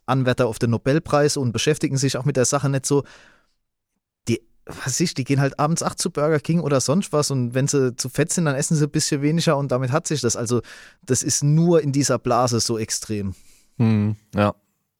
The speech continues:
Speaker 2: kann ich auf jeden Fall unterschreiben. Also klar, ich kenne auch ein paar Sportler, die da sehr stark drauf achten und so, aber mehr aus Überzeugung vielleicht, ja.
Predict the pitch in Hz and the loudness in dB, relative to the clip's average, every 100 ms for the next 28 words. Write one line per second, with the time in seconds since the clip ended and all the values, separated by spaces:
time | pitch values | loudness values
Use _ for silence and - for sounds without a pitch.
0 | _ - 110 104 104 101 101 95 - 98 | _ -2 0 0 0 0 0 0 0 -2
1 | 98 90 95 92 - - - _ _ 127 | 0 -2 -2 -4 -8 -18 -20 _ _ 0
2 | 131 135 - 127 127 120 - 110 107 - | 2 0 0 2 2 0 -2 0 0 2
3 | 110 107 107 101 107 104 101 101 101 107 | 2 2 0 0 0 0 0 -2 -2 -2
4 | 98 95 95 95 92 - - 135 127 117 | 0 0 0 -2 0 0 0 -2 0 2
5 | 117 117 110 107 104 - - - _ _ | 2 0 0 0 0 -4 -20 -20 _ _
6 | - 117 117 131 113 - 123 123 123 - | 2 2 2 0 0 2 2 2 0 0
7 | 117 120 - 101 110 | 0 0 0 0 -2